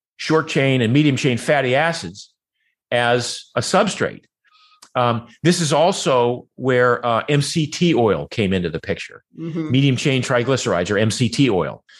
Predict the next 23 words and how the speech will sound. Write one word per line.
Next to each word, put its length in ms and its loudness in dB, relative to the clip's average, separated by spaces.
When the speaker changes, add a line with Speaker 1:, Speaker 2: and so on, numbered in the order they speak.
Speaker 1:
Uh, 360 0
yeah. 200 0
So 260 0
it 180 0
was, 200 -2
Johnny 300 0
was, 320 -2
and 100 0
this 140 -2
is 180 -14
in 140 -2
the, 380 0
what 120 -8
is 140 -10
this? 100 -12
The 120 -2
late 400 -2
eighties, 840 0
early 340 2
nineties 580 -2
that 100 -10
this 160 -6
was 240 -12